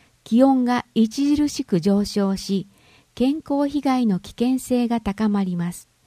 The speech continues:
このアラートが発表された場合は、暑さから避難できる町指定のクーリングシェルターを開放します。四、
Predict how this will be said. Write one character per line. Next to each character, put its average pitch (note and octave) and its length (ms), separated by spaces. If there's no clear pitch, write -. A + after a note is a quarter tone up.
こ B3+ 160
の D4 260
ア G#3 120
ラ C4 220
ー - 0
ト G#3 180
が F3+ 140
発 F3 240
表 C4 200
さ B3 160
れ B3 120
た A3+ 140
場 G#3+ 220
合 G#3+ 200
は、 G#3 240
暑 - 220
さ A#3 180
か G#3 160
ら F3 140
避 C4 200
難 B3+ 280
で F#3+ 140
き G3+ 140
る F3 200
町 C#4 320
指 - 200
定 A#3 260
の A3 220
ク C#4+ 220
ー D4 40
リ C#4+ 160
ン C#4 80
グ C4+ 120
シ - 140
ェ C4+ 60
ル A#3+ 100
タ F#3 260
ー F#3+ 40
を B3 120
開 G3+ 300
放 F3+ 240
し F3 200
ま D#3+ 140
す。 - 220
四、 A#3 320